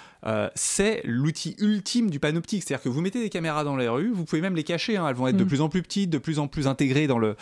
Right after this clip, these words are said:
Speaker 1: dans le mobilier urbain, euh, et tout, hein, on les met, euh, juste au-dessus des lampadaires, et cetera, et cetera. Et, et en fait, vous ne savez pas que vous êtes surveillé, vous ne savez pas, vous ne le voyez pas,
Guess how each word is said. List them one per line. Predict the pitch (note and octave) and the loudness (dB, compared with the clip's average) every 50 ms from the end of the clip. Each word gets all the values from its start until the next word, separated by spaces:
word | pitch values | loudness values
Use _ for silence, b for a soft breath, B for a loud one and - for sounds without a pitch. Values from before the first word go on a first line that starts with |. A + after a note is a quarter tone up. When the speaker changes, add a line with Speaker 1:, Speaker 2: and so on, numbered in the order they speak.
| B B B B | B B B B
Speaker 1:
dans | - A#2+ | -2 0
le | A#2+ A#2+ | 2 4
mobilier | B2 A#2+ A#2 B2 A#2 A#2 B2 | 4 4 2 2 2 4 4
urbain, | B2 C3+ C3 C3 C3+ E3 F#3 G3+ G#3+ G#3+ G#3+ G#3 E3 | 4 4 2 2 0 0 0 0 0 0 0 0 0
euh, | B2 A#2 A#2 A#2+ | 0 0 0 0
et | B2 | -2
tout, | - G#3 A3 G#3+ F#3 | -2 -2 -2 -2 -2
hein, | E3 | 0
on | D3 B2+ | 0 0
les | A#2+ A2 A2+ | 0 0 0
met, | A#2+ C3 C#3 C#3 | 0 0 0 0
euh, | B2 A2 G#2+ G#2+ G#2+ G#2+ G#2+ A2 A2 A2 G#2+ A2 | 0 0 0 0 0 0 2 2 2 0 0 0
juste | A2 C3 - - | -2 -4 -4 -4
au-dessus | B2+ A2 - D3 | -4 -4 -4 -4
des | C3+ A2+ | -4 -2
lampadaires, | G#2 A2 G#2 - B2+ C3+ D#3 F3 F#3 G3 G3+ G3+ G3 D#3+ C3 | -2 -2 -2 -2 -2 -2 0 0 0 0 0 0 0 0 0
et | B2 | -2
cetera, | A#2 - - G#2+ | -2 -4 -6 -6
et | A2+ A2 | -6 -6
cetera. | - B2+ C3+ D3+ B B B B B B B B B - | -6 -6 -6 -6 B B B B B B B B B -4
Et, | - D#3 D#3+ D#3+ D#3+ D#3+ D#3+ - - D3 | -2 0 0 2 2 0 0 0 0 0
et | |
en | D3 D3 | 0 0
fait, | - A#3 A3+ G3+ | 0 -2 -2 0
vous | F3+ F3 | 0 0
ne | D#3+ | 0
savez | - - A#3 G#3+ G#3+ | 0 0 0 0 0
pas | G#3 - - F#3+ F#3 - _ - | -2 -2 -4 -6 -6 -8 _ -6
que | - D3 | -6 -4
vous | C3 B2+ | -2 -2
êtes | C3+ B2+ - | -4 -4 -2
surveillé, | - C3 B2 B2 A#2 A2 | -4 -2 -2 -2 -2 0
vous | A#2+ D3 | 0 0
ne | D#3 | -2
savez | C#3+ - - G3+ F#3+ F#3+ F3+ | -2 -2 -2 -2 -2 -2 -2
pas, | - F#3 E3+ | -2 -2 -2
vous | D3 C#3+ | 0 0
ne | C#3 C#3 | 0 2
le | C#3+ | 0
voyez | C#3 C3+ D3+ D#3 D3 D3 C#3+ | 0 0 -2 -2 -2 -2 -4
pas, | - D3 D#3+ G3 | -2 -4 -4 -4